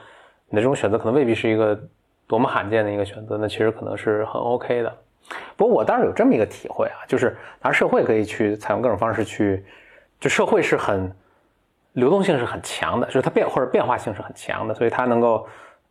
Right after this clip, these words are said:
不管有什么样的人，它能，社会就是人构成的，这样人构成社会的人，他有什么样的需求，社会都会，或者这种服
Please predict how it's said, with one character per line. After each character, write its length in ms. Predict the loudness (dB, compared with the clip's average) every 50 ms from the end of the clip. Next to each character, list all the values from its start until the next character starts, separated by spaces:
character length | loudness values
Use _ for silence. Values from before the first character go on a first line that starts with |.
| _ -2
不 80 | 0
管 120 | 2 2 2
有 40 | 2
什 60 | 2
么 80 | 2
样 80 | 2 2
的 60 | 2
人， 120 | 2 2 0
它 140 | 0 0
能， 320 | 0 0 -2 -4 -6 -10 -10 -10
社 160 | -2 0 2 4
会 80 | 4
就 80 | 4 4
是 80 | 4
人 100 | 2 2
构 140 | 2 0 0
成 140 | 0 0 0
的， 40 | 2
这 120 | 2 2
样 80 | 2 4
人 340 | 2 2 2 2 2 2 4
构 140 | 2 2
成 120 | 2 2 0
社 140 | 2 2 2
会 80 | 4
的 80 | 2 2
人， 300 | 2 0 0 0 0 2
他 80 | 2
有 80 | 2 2
什 60 | 2 2
么 60 | 0
样 40 | 0
的 60 | 2
需 120 | 0 0
求， 160 | 2 2 0 -2 -4 -14 -20 -20 -20 -14 _
社 160 | -2 0 2
会 100 | 2 4
都 120 | 2 0 0
会， 240 | 2 2 2 2 2 0 -8 -18 -20 -10 _
或 100 | 0 0
者 40 | 2
这 40 |
种 80 | 0 0
服 180 | -2 -2 0